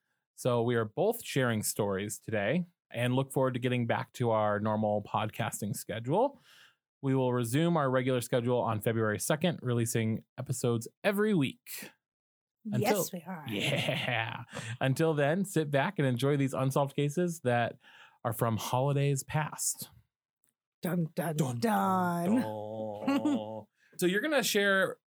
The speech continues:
Speaker 1: your story first. Yours is based around Christmas, or it happened around Christmas.
Speaker 2: It did. It happened around Christmas, and actually it's kind of a semi-local story 'cause it happened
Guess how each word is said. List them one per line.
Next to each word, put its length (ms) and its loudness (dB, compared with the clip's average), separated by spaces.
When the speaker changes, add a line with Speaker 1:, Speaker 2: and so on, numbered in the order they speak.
Speaker 1:
your 160 4
story 300 2
first. 600 2
Yours 300 2
is 340 2
based 280 2
around 300 2
Christmas, 640 0
or 160 4
it 60 0
happened 300 2
around 280 2
Christmas. 500 -4
Speaker 2:
It 160 0
did. 720 0
It 360 -6
happened 300 -4
around 240 0
Christmas, 480 -2
and 160 2
actually 440 -2
it's 120 -2
kind 240 2
of 260 0
a 80 0
semi-local 840 2
story 440 2
'cause 220 -2
it 80 0
happened 580 -4